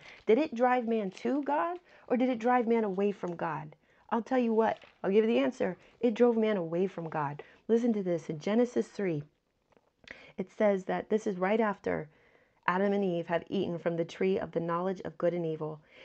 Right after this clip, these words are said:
And it says, "They heard the sound of the Lord God walking in the garden in the cool of the day. And the man and his wife hid themselves from the presence of the Lord God among the trees of the garden." Let me tell you something. They heard the sound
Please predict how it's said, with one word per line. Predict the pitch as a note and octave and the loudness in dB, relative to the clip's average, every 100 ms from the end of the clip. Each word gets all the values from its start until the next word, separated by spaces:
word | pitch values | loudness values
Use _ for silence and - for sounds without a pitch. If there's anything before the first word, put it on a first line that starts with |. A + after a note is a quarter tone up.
| - | -4
And | F#3+ | -2
it | F#3+ | 0
says, | - G3 | -2 -2
"They | F#3 F3 | -2 -2
heard | D#3+ A3+ B3 | 2 2 2
the | C4 | -4
sound | - G#3 G3 | -4 -4 -4
of | F#3+ | -4
the | F3 | -4
Lord | E3+ F#3 G3+ | -2 -2 -4
God | - F3 E3 | -4 -8 -4
walking | E3 F#3+ - A3+ | -4 -4 -2 0
in | A3+ | 2
the | A3+ | 0
garden | G#3 F3 E3+ E3 | -2 -4 -4 -4
in | D#3 | -6
the | D3+ | -10
cool | - F3+ F3 | -8 -6 -4
of | F3 | -6
the | F#3 | -8
day. | E3 D3+ D3 D3+ - - - | -6 -8 -10 -14 -20 -20 -8
And | F3+ | -2
the | F3+ | 0
man | F3+ F#3+ A#3 | 0 0 2
and | B3+ | 2
his | A#3 A#3+ | 2 0
wife | F#3+ F3+ - | -4 -6 -8
hid | - B3 B3 | 0 0 0
themselves | A3 G3+ F3 D3+ D3+ | -6 -6 -8 -8 -10
from | - E3 | -10 -8
the | D#3+ | -8
presence | D#3 - F#3 E3+ F#3+ F#3+ - | -12 -12 -12 -8 -10 -10 -16
of | E3 | -12
the | - E3 | -10 -8
Lord | E3 F3 F#3 | -6 -6 -6
God | - D#3 D3 D3 - _ - | -8 -8 -10 -12 -20 _ -12
among | D#3 D#3 E3 E3+ | -8 -6 -8 -8
the | F3+ | -10
trees | - - D#3+ D#3 | -10 -10 -10 -12
of | D3+ | -14
the | D#3+ | -14
garden." | - C#3+ D3 C#3+ C#3+ - _ _ _ _ - | -14 -12 -12 -14 -16 -20 _ _ _ _ -6
Let | B3+ | -2
me | A#3+ | -2
tell | A3+ F#3+ | -2 -6
you | F#3+ F#3 | -4 -6
something. | - D#3+ - D#3 - _ - - - | -8 -12 -12 -14 -20 _ -20 -20 -2
They | G#3 | 0
heard | G#3 - A#3+ C#4+ D#4+ | 0 0 2 2 2
the | C4+ | -2
sound | B3 - G#3 F3+ F3+ | -4 -4 -4 -4 -6